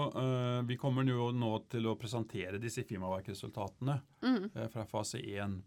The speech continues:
Speaker 1: på esmo Immune Oncology. Eh, og så ønsker vi også selvfølgelig å pub-, publisere det, eh, ut i et, eh, vitenskapelig
Speaker 2: Tidsskrift.
Speaker 1: tidsskrift.
Speaker 2: Ja.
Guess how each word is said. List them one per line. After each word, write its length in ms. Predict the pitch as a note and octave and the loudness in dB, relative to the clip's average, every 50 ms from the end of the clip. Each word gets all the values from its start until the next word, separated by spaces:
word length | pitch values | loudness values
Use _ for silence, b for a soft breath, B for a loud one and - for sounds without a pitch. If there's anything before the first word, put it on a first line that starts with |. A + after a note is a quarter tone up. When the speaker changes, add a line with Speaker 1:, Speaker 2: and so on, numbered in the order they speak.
| _ | _
Speaker 1:
på 260 | - A2+ G#2+ G#2+ A2+ | -10 -8 -6 -6 -6
esmo 500 | A2+ G#2 - - - G#2+ G2+ G2+ G2+ G#2 - | -6 -6 -8 -6 -6 -4 -4 -2 -4 -4 -6
Immune 320 | A2+ G#2+ F#2+ F#2 F#2 F#2 F#2+ | -4 -4 -2 -2 -2 -2 -4
Oncology. 580 | F#2 F#2+ F#2+ - G2+ G2 G2+ G2+ B2 D#3 F3 F3+ b b b b b b b b b | -4 -6 -6 -6 -6 -4 -4 -4 -2 -4 -4 -4 b b b b b b b b b
Eh, 160 | B2 A#2+ A#2+ A#2+ | -4 -2 0 0
og 120 | A2 A2 A#2+ | 0 -2 -4
så 300 | - - A#2 A2+ C3 C3+ | -4 -2 0 0 2 2
ønsker 240 | A2 G2+ - - | 0 0 -2 -4
vi 80 | G2+ G#2 | -2 -2
også 260 | G#2 F#2+ - - G#2 | -2 -2 -2 -6 -6
selvfølgelig 520 | F#2+ - - G#2 - - G2+ G2 F#2+ F#2+ F#2 | -6 -4 -6 -6 -6 -6 -8 -6 -4 -6 -6
å 40 | |
pub-, 380 | - - A2 G#2+ B2+ B2+ A#2+ - _ | -4 -6 -8 -8 -8 -14 -16 -12 _
publisere 600 | - A#2 - G#2+ G#2 F#2+ - G2 F#2 F2+ F#2 F#2 | -8 -6 -4 -4 -4 -4 -4 -4 -6 -6 -6 -4
det, 120 | A2 A#2 G2 _ _ _ - C#3+ | -6 -6 -6 _ _ _ -12 -8
eh, 200 | B2+ A#2 A2+ - - | -6 -6 -6 -6 -2
ut 460 | A2 A2 G#2+ G#2 - _ _ - - - | 0 0 0 -2 -6 _ _ -20 -14 -8
i 200 | A2 G#2+ G#2 G2 | -6 -6 -4 -4
et, 280 | G2+ G2 _ _ - | -6 -8 _ _ -8
eh, 140 | G#2+ G2+ G2 | -6 -6 -6
vitenskapelig 460 | F#2+ G2 F#2+ - F#2+ - - G#2 F#2+ - | -6 -6 -6 -8 -8 -6 -4 -6 -4 -4
Speaker 2:
Tidsskrift. 320 | - - - G2+ - - | -6 -6 -6 -6 -6 -2
Speaker 1:
tidsskrift. 220 | - C3+ B2+ - - - _ - | -2 -2 -2 -2 -6 -18 _ -4
Speaker 2:
Ja. 120 | - A3 | -4 -4